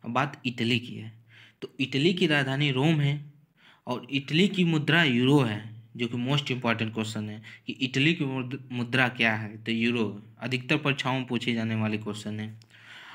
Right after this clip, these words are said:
और इटली के सरकार गणराज्य सरकार पे चलती है और इटली के प्रधानमंत्री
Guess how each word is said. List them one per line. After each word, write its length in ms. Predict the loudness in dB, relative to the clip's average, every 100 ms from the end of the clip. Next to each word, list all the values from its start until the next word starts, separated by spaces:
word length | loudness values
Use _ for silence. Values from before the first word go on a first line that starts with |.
| -6
और 220 | -2 -2 0
इटली 360 | 2 4 4
के 120 | 4 2
सरकार 600 | 0 2 2 2 -2 -12 _ _ _ _ -6
गणराज्य 520 | 0 2 4 4 4
सरकार 360 | 0 2 2 2
पे 140 | 0
चलती 400 | -2 -4 0 0
है 240 | 0 -2 -8 -20 -20 _ _ _ _ _ _ _ _ -2
और 300 | 0 0 0
इटली 360 | -2 4 6 6
के 100 | 4
प्रधानमंत्री 840 | 0 2 2 2 0 2 2 2